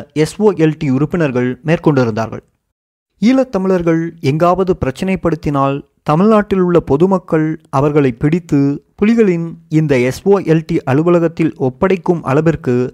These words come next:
இதன் செயல்பாடுகள் அங்கு பிரசித்தி பெற்றிருந்தன. ஆனால் ஈழத்தமிழர்கள் பற்றிய நல்ல எண்ணத்தை தமிழ்நாட்டு மக்களிடம் கட்டி எழுப்பும் நோக்குடன் புலிகள் மேற்கொண்ட இதுபோன்ற பல நடவடிக்கைகள் மாற்று இயக்கங்களின் திட்டமிட்ட சதி காரணமாக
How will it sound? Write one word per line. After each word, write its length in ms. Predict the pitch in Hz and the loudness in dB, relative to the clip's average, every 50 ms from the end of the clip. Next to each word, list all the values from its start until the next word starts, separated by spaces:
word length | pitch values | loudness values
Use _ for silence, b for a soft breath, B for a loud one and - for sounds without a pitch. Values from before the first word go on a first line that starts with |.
| b b b | b b b
இதன் 260 | - 202 190 208 196 175 | -6 -4 -2 -2 -2 0
செயல்பாடுகள் 640 | - 175 180 202 202 208 202 190 175 151 151 147 147 143 - _ | 0 0 2 2 2 2 2 2 2 2 0 0 -2 -4 -6 _
அங்கு 220 | - 147 160 143 127 | -4 -2 -2 -2 0
பிரசித்தி 400 | - 160 143 139 180 185 175 165 | 0 2 2 2 2 0 -2 -2
பெற்றிருந்தன. 580 | - - 110 - 123 120 110 110 107 107 110 - - _ _ _ _ _ _ _ _ _ _ _ _ _ _ _ - | -4 -6 -6 -6 -6 -6 -6 -6 -8 -10 -12 -14 -16 _ _ _ _ _ _ _ _ _ _ _ _ _ _ _ -2
ஆனால் 320 | 170 175 180 170 170 175 170 - - _ _ 135 | -2 0 0 0 0 -2 -4 -8 -14 _ _ 0
ஈழத்தமிழர்கள் 760 | 143 180 220 226 220 - 196 190 190 185 180 175 175 170 165 | 2 4 4 4 2 0 -2 -2 -2 0 0 0 0 0 -2
பற்றிய 400 | - 165 160 - 180 165 160 139 | -4 -6 -4 -4 -4 -2 -2 -2
நல்ல 300 | 123 120 123 151 180 180 | -2 -2 0 0 0 0
எண்ணத்தை 400 | 160 147 156 160 156 160 160 156 | 0 0 -2 -2 -2 -4 -6 -4
தமிழ்நாட்டு 540 | - - 127 143 165 180 180 175 175 170 151 | -2 -2 -2 0 0 0 0 0 -2 -2 -2
மக்களிடம் 540 | 139 131 127 - 160 160 156 156 147 151 151 - _ _ | -2 -2 -2 0 0 0 2 0 0 -2 -4 -8 _ _
கட்டி 300 | - 165 156 160 - 220 | -6 -6 -4 -2 -2 0
எழுப்பும் 440 | 185 165 165 175 165 165 175 160 135 | 2 2 2 2 0 0 -2 -4 -2
நோக்குடன் 500 | 127 135 156 156 - 170 156 147 139 139 139 139 - _ _ | 0 0 -2 0 0 0 2 2 0 -2 -6 -10 -12 _ _
புலிகள் 380 | _ - 208 233 226 233 220 214 - | _ -2 0 2 2 2 2 0 -2
மேற்கொண்ட 420 | - 151 170 170 - 190 185 170 165 151 147 147 147 143 - | -4 -4 -4 -4 -4 -4 -2 2 2 2 2 2 -2 -4 -8
இதுபோன்ற 520 | - 151 151 170 165 - 170 160 139 143 123 | -6 -4 -2 -2 -2 -2 -2 -2 0 -2 -2
பல 260 | - - 127 160 196 | -2 -2 -2 0 0
நடவடிக்கைகள் 760 | 202 185 165 170 165 175 165 160 - 160 135 127 135 131 127 127 123 - - - | 0 0 0 0 0 0 0 0 0 0 0 2 0 0 0 -2 -4 -8 -12 -6
மாற்று 360 | 127 131 156 196 196 - 208 180 | -2 0 0 0 0 -2 -2 0
இயக்கங்களின் 640 | 139 143 165 165 - 190 185 180 180 175 165 147 | 2 2 0 0 -2 -2 0 2 2 2 2 0
திட்டமிட்ட 540 | - 147 - - 196 190 180 165 - 185 165 | -2 -2 -2 -2 -2 -2 -4 -4 -4 -4 -4
சதி 300 | - - 131 139 185 180 | -2 -2 -2 -2 -2 0
காரணமாக 640 | 180 185 175 165 160 147 139 127 123 117 113 117 | 0 0 0 0 0 -2 -2 -2 -2 -2 -2 -4